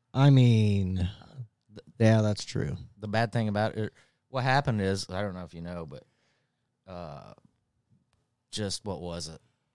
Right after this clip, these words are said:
Speaker 2: Yesterday, they looked at the ratings from the week before to the week, to this, this week, and
Speaker 1: Yeah.
Speaker 2: it was like they were third. Fox News, i-, in that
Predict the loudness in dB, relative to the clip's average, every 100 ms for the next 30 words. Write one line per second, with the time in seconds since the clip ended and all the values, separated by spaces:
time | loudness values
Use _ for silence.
0 | _ -12 -8 -10 -8 -6 -4 -4 -6 -12
1 | _ _ -18 -18 -16 -18 -16 -14 -10 -6
2 | -6 -8 -10 -12 -12 -12 -10 -10 -10 -12
3 | -14 -10 -8 -6 -8 -10 -14 -10 -12 -14
4 | _ _ _ _ _ _ _ -14 -14 -18
5 | _ _ -14 -14 -14 _ _ -12 -10 -8
6 | -10 -12 _ -10 -10 -10 -12 -12 -10 -10
7 | -12 -20 _ _ _ _ _ _ _ _
8 | _ _ _ _ _ _ _ _ _ _
9 | _ -10 -8 -10 -10 -8 -4 -6 -8 -12
10 | -18 _ _ _ _ _ _ _ _ _
11 | _ -10 -8 -8 -8 -8 -8 -8 -6 -4
12 | -4 -6